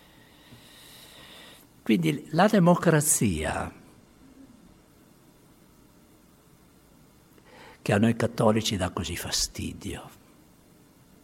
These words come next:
non abbi-, noi non l'abbiamo ancora accettata sta roba qui.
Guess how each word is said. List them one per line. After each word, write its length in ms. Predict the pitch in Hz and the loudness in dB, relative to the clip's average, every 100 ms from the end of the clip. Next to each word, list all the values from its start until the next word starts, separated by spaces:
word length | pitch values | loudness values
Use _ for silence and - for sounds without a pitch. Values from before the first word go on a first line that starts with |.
| _ _ - - _ _ _ - _ - - _ _ _ _ _ _ _ _ _ - | _ _ -20 -20 _ _ _ -20 _ -20 -20 _ _ _ _ _ _ _ _ _ -10
non 220 | 165 151 | -6 0
abbi-, 300 | 147 143 - - | 0 2 0 4
noi 180 | 185 | 4
non 80 | 160 | 4
l'abbiamo 240 | 120 139 123 | 4 2 2
ancora 260 | - 170 | 2 2
accettata 720 | 131 - 123 - 101 90 - | 2 0 -4 -2 -4 -4 -8
sta 200 | 104 - - | -10 -10 -10
roba 220 | - - | -8 -10
qui. 180 | - - | -10 -16